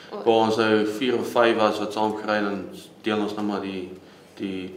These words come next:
Speaker 1: Die
Speaker 2: taxi.
Speaker 1: petrolkoste.
Speaker 2: Ja.
Speaker 1: O, die, uh, ja,
Speaker 2: Ja.
Speaker 1: die taxikostes. Het jy tyd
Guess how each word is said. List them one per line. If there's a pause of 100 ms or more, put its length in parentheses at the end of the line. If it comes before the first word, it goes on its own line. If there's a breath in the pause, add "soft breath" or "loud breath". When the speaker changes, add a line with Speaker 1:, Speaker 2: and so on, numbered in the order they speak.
Speaker 1:
Die
Speaker 2:
taxi.
Speaker 1:
petrolkoste.
Speaker 2:
Ja.
Speaker 1:
O,
die,
uh, (160)
ja,
Speaker 2:
Ja.
Speaker 1:
die
taxikostes. (260 loud breath)
Het
jy
tyd